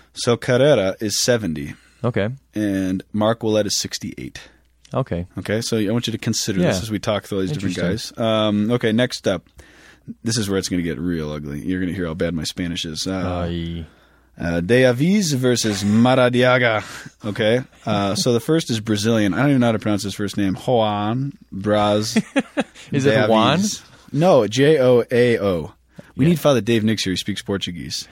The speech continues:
Speaker 1: <laughs> Anyways, Juan Braz de Aviz from Brazil. <laughs> You like that?
Speaker 2: I'm sorry.
Speaker 1: So anyways, he is the, um, the prefect of the con-, of consecrated life. So there's a congregation in Rome,
Speaker 2: Mm-hmm.
Speaker 1: consecrated life.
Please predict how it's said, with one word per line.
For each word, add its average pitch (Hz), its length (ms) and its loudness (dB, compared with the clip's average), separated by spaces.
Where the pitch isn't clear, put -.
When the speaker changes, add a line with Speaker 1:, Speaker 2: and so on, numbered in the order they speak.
Speaker 1:
<laughs> - 180 -10
Anyways, 98 540 2
Juan 107 680 2
Braz 95 460 0
de 95 80 -2
Aviz 98 720 -2
from 104 220 0
Brazil. 110 560 2
<laughs> - 60 -20
You 98 80 -2
like 123 180 2
that? 143 100 2
Speaker 2:
I'm 147 80 -4
sorry. 117 380 -4
Speaker 1:
So 139 240 4
anyways, 110 480 2
he 156 260 0
is 127 180 2
the, 113 140 -2
um, 85 540 0
the 98 100 -2
prefect 135 440 0
of 98 60 -4
the 95 60 -4
con-, 127 200 -4
of 107 160 -6
consecrated 95 440 -4
life. 78 180 -10
So 107 100 -6
there's 104 100 -2
a 104 60 -4
congregation 101 500 -2
in 90 80 -2
Rome, 87 280 -4
Speaker 2:
Mm-hmm. 113 240 0
Speaker 1:
consecrated 98 380 -6
life. 82 220 -12